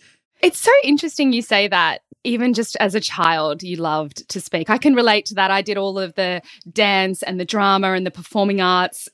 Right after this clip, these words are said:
as a kid. I loved being on stage. I always wanted to be the star performer in our school plays and whatnot.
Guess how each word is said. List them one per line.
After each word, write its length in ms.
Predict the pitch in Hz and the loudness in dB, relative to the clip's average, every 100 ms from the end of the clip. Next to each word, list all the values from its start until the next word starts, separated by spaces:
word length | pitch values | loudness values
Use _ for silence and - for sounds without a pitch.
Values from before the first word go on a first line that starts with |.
| 202 | -2
as 160 | 185 | 0
a 60 | 185 | -4
kid. 360 | - 208 180 | -4 0 0
I 60 | 180 | 0
loved 320 | 180 175 165 | 0 -2 -2
being 180 | 190 180 | 0 2
on 120 | 175 | 0
stage. 480 | - 180 175 170 175 | 0 0 0 -2 -4
I 60 | 175 | -6
always 200 | 180 185 | -4 -2
wanted 160 | 180 | -4
to 60 | - | -2
be 80 | 175 | -6
the 100 | 175 | -4
star 260 | - 175 | 0 0
performer 480 | - 180 170 175 170 | 0 -8 -6 -2 -2
in 80 | 165 | 0
our 120 | 165 | -2
school 260 | - 190 165 | -4 -6 -4
plays 400 | - 165 160 185 | 0 0 0 -2
and 100 | 170 | 0
whatnot. 460 | 170 160 160 220 | 0 0 -2 -4